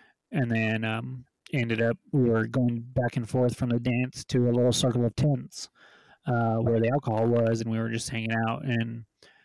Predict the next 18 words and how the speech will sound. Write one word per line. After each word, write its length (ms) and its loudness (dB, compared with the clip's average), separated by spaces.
partying 360 0
on. 340 0
And, 280 -8
um, 580 -4
long 220 0
story 240 -2
short, 220 2
the 80 -4
cops 260 -2
showed 200 0
up, 140 2
and 280 0
we 100 0
got 120 0
in 40 -6
trouble. 400 -2
And 360 0
about 320 -2